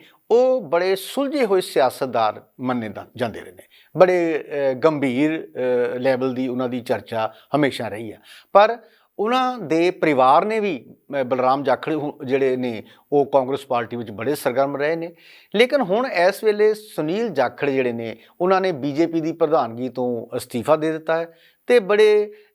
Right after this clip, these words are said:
ਇਸ ਵੇਲੇ ਇਕਾਂਤ ਵਾਸ ਦੇ ਵਿੱਚ ਹੀ ਉਹ ਚਲੇ ਗਏ ਨੇ। ਉਹਨਾਂ ਦੀ ਹੁਣ ਜਿਹੜੀ ਸਥਿਤੀ ਹੈ ਉਹ ਕਾਫੀ ਡਾਮਾਡੋਲ ਹੋਏਗੀ। ਲੇਕਿਨ ਜੇ ਬੀਜੇਪੀ ਜੇ ਚਾਹੇਗੀ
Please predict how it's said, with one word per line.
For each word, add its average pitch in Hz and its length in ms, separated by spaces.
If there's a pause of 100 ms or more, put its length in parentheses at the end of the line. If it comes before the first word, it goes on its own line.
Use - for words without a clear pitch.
(220)
ਇਸ 180 160
ਵੇਲੇ 185 140
ਇਕਾਂਤ 175 800
ਵਾਸ 143 340
ਦੇ 143 100
ਵਿੱਚ 127 200
ਹੀ 117 240
ਉਹ 127 180
ਚਲੇ 113 340
ਗਏ - 180
ਨੇ। - 180 (300)
ਉਹਨਾਂ 214 180
ਦੀ 220 140
ਹੁਣ 214 160
ਜਿਹੜੀ 208 240
ਸਥਿਤੀ 208 480
ਹੈ 123 220 (220)
ਉਹ 175 60
ਕਾਫੀ 170 340
ਡਾਮਾਡੋਲ 123 560
ਹੋਏਗੀ। - 380 (380)
ਲੇਕਿਨ 208 440
ਜੇ 403 460 (160)
ਬੀਜੇਪੀ 214 800 (260)
ਜੇ 139 240
ਚਾਹੇਗੀ 165 720